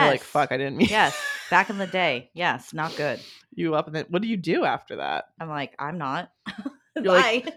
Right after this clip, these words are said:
Speaker 1: you're like, "Oh, damn, fell asleep."
Speaker 2: Mm-hmm.
Speaker 1: That's
Speaker 2: Yeah, that's
Speaker 1: awkward.
Speaker 2: not, have you ever said anything?
Speaker 1: Spicy text to the wrong person.
Speaker 2: Yeah.
Speaker 1: No. But I have done, uh, you know what? I'm not gonna expose myself.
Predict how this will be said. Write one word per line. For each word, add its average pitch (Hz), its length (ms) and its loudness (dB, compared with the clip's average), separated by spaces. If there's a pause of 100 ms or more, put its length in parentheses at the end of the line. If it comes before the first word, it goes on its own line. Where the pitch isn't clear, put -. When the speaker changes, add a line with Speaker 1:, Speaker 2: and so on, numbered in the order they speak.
Speaker 1:
you're 208 120 6
like, 196 220 6
"Oh, 160 300 4
damn, 139 380 2
fell 151 180 2
asleep." 147 480 -4
Speaker 2:
Mm-hmm. 196 340 -4 (1000)
Speaker 1:
That's 170 120 -8
Speaker 2:
Yeah, 143 160 -2
that's 143 120 -8
Speaker 1:
awkward. 131 240 -2
Speaker 2:
not, 185 120 -2
have 151 120 -14
you 196 160 -10
ever 240 160 -12
said 233 220 -16
anything? 240 440 -10 (680)
Speaker 1:
Spicy 208 420 -6
text 196 300 -8
to - 60 -20
the 160 100 -6
wrong 147 260 -4
person. 131 600 -6
Speaker 2:
Yeah. - 160 -18 (260)
Speaker 1:
No. 165 640 -2 (760)
But 165 100 2
I 160 80 4
have 165 340 -2
done, 143 420 -4 (460)
uh, 131 380 -6 (420)
you 208 80 -12
know 214 80 -6
what? 196 120 -10
I'm 170 80 -14
not 160 120 -14
gonna - 100 -16
expose - 340 -16
myself. - 340 -10